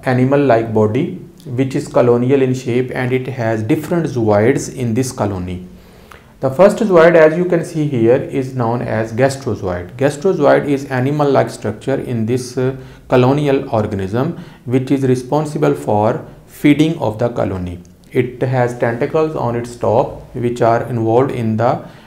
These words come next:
prey. The second zooid is known as gonozoid. Gonozoids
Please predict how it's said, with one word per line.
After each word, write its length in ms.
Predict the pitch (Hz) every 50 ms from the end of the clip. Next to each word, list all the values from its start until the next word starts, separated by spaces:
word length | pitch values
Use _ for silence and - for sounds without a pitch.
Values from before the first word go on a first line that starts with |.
| - - _ _ _
prey. 420 | - - 208 208 220 - - - - - - - - _ _ _ _ - - - - - - - - - _ - _ _ _ _
The 120 | - 135 127
second 460 | - - 156 151 - 214 220 214 214
zooid 440 | 214 208 180 165 156 156 147 160 165
is 160 | 175 165 160
known 300 | 147 131 131 131 151 147
as 320 | 143 147 135 139 139 139
gonozoid. 1080 | 156 143 151 - - - 117 117 113 123 131 135 143 143 143 143 156 151 156 - - -
Gonozoids 880 | 131 123 127 131 135 147 143 143 139 131 127 127 131 135 135 135 135